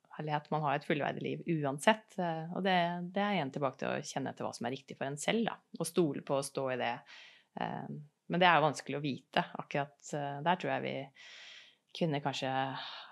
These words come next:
ja, eh, føler og synser mye kanskje rundt om det er riktig eller ikke, men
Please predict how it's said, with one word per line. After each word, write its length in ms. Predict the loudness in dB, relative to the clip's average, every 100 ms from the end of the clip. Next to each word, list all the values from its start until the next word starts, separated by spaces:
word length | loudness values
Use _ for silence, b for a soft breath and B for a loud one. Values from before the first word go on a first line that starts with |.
| -8
ja, 140 | -6 -8 -16 -12
eh, 180 | -8 -8 -10 _ _
føler 400 | -6 -2 -2 -2
og 60 | -2
synser 360 | -4 -4 -6 -6
mye 200 | -4 -6
kanskje 560 | -8 -6 -4 -2 -2 -4
rundt 260 | -6 -8 -6
om 160 | -2
det 100 | 2
er 40 | 2
riktig 580 | 2 -4 -4 -4 -2 -6
eller 120 | -6 -6
ikke, 200 | -4 -4
men 180 | -2 -2